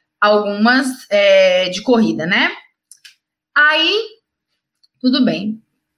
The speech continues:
Falei, "Vou marcar uma consulta com essa menina aí, porque, né, é a única nutricionista que eu conheço por enquanto.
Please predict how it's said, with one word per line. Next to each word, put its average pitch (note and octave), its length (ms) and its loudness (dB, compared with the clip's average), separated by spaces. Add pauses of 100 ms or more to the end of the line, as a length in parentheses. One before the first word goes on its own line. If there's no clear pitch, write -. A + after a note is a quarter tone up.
(340)
Falei, G3+ 280 0
"Vou F#3+ 160 -6
marcar G#3+ 300 0
uma A3+ 100 -4
consulta C4+ 260 -6
com D#4+ 60 -8
essa E4+ 180 -4
menina A4 300 2
aí, B4 320 0
porque, C4 280 0
né, A#3 280 0
é C4+ 80 0
a A3 60 2
única B3+ 280 0
nutricionista B3+ 580 0
que - 80 -2
eu B3 80 0
conheço B3+ 420 0
por B3+ 120 -4
enquanto. C4 420 2